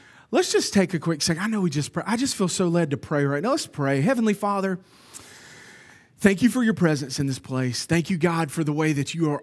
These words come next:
already speaking to hearts, the way that you are already moving in us and through us, and that you have come and chosen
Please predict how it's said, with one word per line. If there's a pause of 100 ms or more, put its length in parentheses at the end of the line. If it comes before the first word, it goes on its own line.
already
speaking
to
hearts,
the
way
that
you
are
already
moving (560)
in
us
and
through
us,
and
that
you
have
come
and
chosen